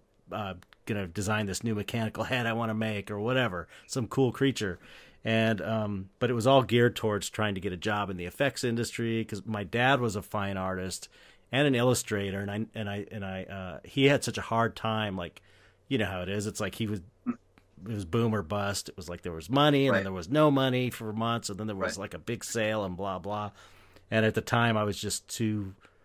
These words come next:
Speaker 1: I don't know, f-, I thought it just wasn't, I didn't think there was a market for fine art, so I didn't even go there at all. Um, you know, we're talking, like, a, a kid in, you know, junior
Speaker 2: Right.
Speaker 1: high and high school.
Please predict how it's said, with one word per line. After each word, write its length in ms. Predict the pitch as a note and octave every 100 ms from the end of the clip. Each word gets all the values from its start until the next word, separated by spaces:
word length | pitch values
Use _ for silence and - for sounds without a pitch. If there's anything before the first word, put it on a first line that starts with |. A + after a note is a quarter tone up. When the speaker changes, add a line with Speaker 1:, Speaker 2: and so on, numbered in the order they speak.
| _ _ -
Speaker 1:
I 100 | D3
don't 120 | E3+
know, 140 | G2+ F2
f-, 160 | - - F#2+
I 140 | F#2 G#2+
thought 400 | - A2 G#2 - _ -
it 120 | G2
just 200 | - A2
wasn't, 260 | A#2 G#2 G2 _ _ _ _ - -
I 100 | B2
didn't 160 | D3 C#3+
think 120 | C#3+
there 80 | A2+
was 100 | G2
a 40 |
market 460 | F2+ F#2 G2+ F#2 -
for 120 | A2+
fine 320 | - G#2+ G#2
art, 180 | G2 G2+
so 120 | -
I 20 | B2
didn't 160 | D3+
even 260 | C3+ G2+ F2+ _ -
go 240 | B2 D3
there 260 | A2+ F#2 F2+
at 60 |
all. 420 | G2 A2 G2 E2+ - - - - - -
Um, 500 | G2 G2 F#2 F2 E2+ _ _
you 100 | B2+
know, 100 | G#2+
we're 80 | G#2
talking, 280 | A2 F#2 F2
like, 140 | E2+ _ _ -
a, 80 | F#2+ -
a 60 | -
kid 340 | - A2+ F#2 E2+
in, 300 | E2 E2 - -
you 160 | F#2 E2
know, 220 | E2 D#2+
junior 220 | - G#2 D3
Speaker 2:
Right. 100 | A2
Speaker 1:
high 220 | G2 F#2
and 120 | F#2
high 200 | A2+ A2+
school. 460 | A#2 - A2 G2